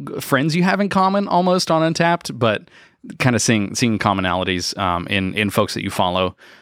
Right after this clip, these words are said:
Uh, Ellie Tracks on Instagram does the photography for Aslan Beer,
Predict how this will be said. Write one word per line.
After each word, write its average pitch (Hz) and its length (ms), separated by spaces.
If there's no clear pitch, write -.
Uh, 95 340
Ellie 131 280
Tracks - 600
on 107 180
Instagram 104 580
does 104 320
the 104 200
photography 127 800
for 135 400
Aslan 143 400
Beer, 156 360